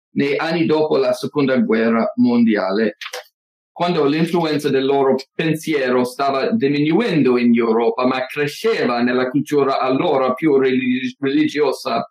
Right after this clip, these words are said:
nordamericana. Gilson contribuì a fondare il Pontificio Istituto di Studi Medievali di Toronto, mm, nel millenovecentoventinove, ma entrò a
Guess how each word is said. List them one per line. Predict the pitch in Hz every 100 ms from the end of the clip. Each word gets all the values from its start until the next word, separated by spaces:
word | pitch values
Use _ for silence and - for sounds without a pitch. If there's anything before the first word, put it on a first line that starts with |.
| _ _ _
nordamericana. | 139 139 135 127 123 123 131 117 110 120 - _ _ _ _ _ _ _ _ _
Gilson | - 180 202 202 190
contribuì | 185 156 208 190 151 135
a | 131 135
fondare | 156 160 151 131 131
il | 127
Pontificio | 123 143 143 165 156 117 - 131 123 120 - _
Istituto | 147 139 - 143 170 160 147
di | 127
Studi | - 151 131 127
Medievali | 127 127 127 139 120 117 117 120 _
di | _ 120 131
Toronto, | 151 143 156 143 127 123 120 113 - _ _ -
mm, | 135 139 139 135
nel | 139 139 139 135
millenovecentoventinove, | 139 151 156 147 143 139 135 143 135 127 120 127 127 123 131 135 135 113 110 117 117 _ _ _ _
ma | 135 156 156 151
entrò | 156 156 190 208 160
a | 143 143 139